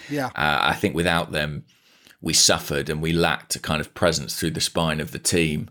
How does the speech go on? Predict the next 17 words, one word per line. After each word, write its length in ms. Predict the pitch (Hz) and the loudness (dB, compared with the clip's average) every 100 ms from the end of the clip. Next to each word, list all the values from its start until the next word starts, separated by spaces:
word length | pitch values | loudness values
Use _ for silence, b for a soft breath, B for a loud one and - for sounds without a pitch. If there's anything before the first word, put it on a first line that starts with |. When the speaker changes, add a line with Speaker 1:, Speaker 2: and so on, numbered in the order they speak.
| B B B B - | B B B B -2
Speaker 2:
Um, 460 | 78 73 73 64 - | 0 2 0 -4 -2
I, 220 | 71 60 | 0 0
I 40 | |
think 220 | - 82 - | 0 -2 0
Art's 240 | 76 69 | 0 2
absolutely 420 | 64 - 104 73 82 | 2 2 2 2 2
right 260 | 82 78 | 2 2
about 400 | - 76 71 - B B B B | 0 -2 -2 -4 B B B B
Mari 580 | 73 76 80 78 78 - - | -4 0 2 2 2 0 0
and 340 | 78 73 69 - - | 0 0 -2 -6 -4
White. 460 | 78 85 76 - - | 0 2 4 0 -4
They 100 | 78 | -4
were 100 | 78 | -2
given 240 | 87 76 | -2 -2
the 60 | 76 | 2
runaround, 600 | 85 82 76 82 - - | 2 4 2 0 -2 -4
really. 440 | 82 80 90 110 | -2 -2 -2 -6